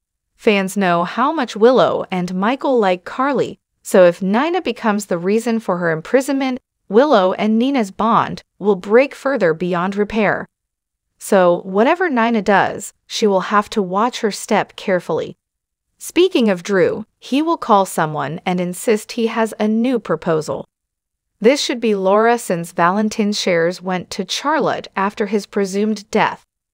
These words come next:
Laura does know that Valentin is still alive, so Drew's proposal of giving all the shares to Ned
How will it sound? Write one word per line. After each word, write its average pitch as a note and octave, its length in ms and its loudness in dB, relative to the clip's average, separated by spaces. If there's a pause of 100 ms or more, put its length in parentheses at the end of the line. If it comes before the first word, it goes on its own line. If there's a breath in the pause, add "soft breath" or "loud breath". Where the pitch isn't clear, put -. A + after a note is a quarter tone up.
(360)
Laura C4 320 6
does B3 240 2
know E3+ 300 0
that F3 200 -2
Valentin A3 600 -2
is G#3 180 -4
still C#4 400 -2
alive, G3+ 560 -2 (320)
so F#3+ 240 2
Drew's A#3 380 0
proposal B3+ 680 0
of G3+ 200 -2
giving G#3+ 420 2
all C#4+ 220 0
the C#4+ 120 2
shares G3+ 380 0
to F#3+ 120 -4
Ned F#3 440 -2